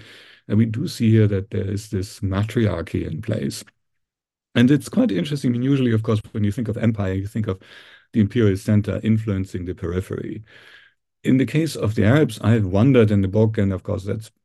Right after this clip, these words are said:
spe-, idle speculation, I must admit, whether it might not also have been a slightly the other way around, because we can observe in, especially in the beginning of the seventh century, um, that a number of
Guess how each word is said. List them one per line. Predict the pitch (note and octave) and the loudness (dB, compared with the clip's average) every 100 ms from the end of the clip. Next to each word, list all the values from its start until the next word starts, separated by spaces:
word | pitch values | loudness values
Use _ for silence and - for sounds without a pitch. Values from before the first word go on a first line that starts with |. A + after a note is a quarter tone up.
| _ - | _ -16
spe-, | - F#2+ A2+ - | -4 -2 -2 0
idle | A2 G#2+ | 2 4
speculation, | A2 F#2 G2 G2 C#3+ A2 | 2 0 2 2 2 0
I | G#2+ | 2
must | G#2 G2 - | 2 0 -6
admit, | - - B2 - - - - _ _ | -2 0 0 -2 -18 -20 -20 _ _
whether | A#2+ B2 C#3+ C#3+ - _ | 2 4 4 2 0 _
it | A2+ B2 | -6 -4
might | D#3 | -4
not | D3 - | -4 -6
also | E3 E3 - | -6 -6 -4
have | A#2 A2+ | -4 0
been | B2+ | 0
a | A2+ | -2
slightly | A2 B2+ - A#2 A2 G#2+ - _ _ _ _ | -2 -4 0 2 2 2 -12 _ _ _ _
the | G#2 G#2 | 0 0
other | C3 | 2
way | C3 G2+ | 0 0
around, | F#2 F2+ F2+ | 0 -4 -4
because | A2+ B2 A2+ | -4 -4 -4
we | A2+ | -2
can | A2+ | 0
observe | A2 A2 D3+ - - - | 0 -2 -4 -4 -6 2
in, | A2 G#2+ G#2 G#2+ | 4 6 4 0
especially | G#2 - C#3+ - | -6 -8 -8 -6
in | - | -2
the | A2 | 0
beginning | G#2+ C3 A#2+ | 0 2 0
of | A2 | 0
the | A2 | -4
seventh | A2 B2 C#3+ A2+ | -4 -2 -2 -2
century, | G#2+ G2+ - G2+ - - - _ _ _ G#3+ | -2 -2 -2 -4 -6 -18 -20 _ _ _ -2
um, | A2 G#2+ G#2 A2+ G#2+ | 4 6 6 4 0
that | A2 A2+ A2 | 2 2 2
a | |
number | A2 B2+ D3+ | 0 0 -4
of | - A2 | -6 -8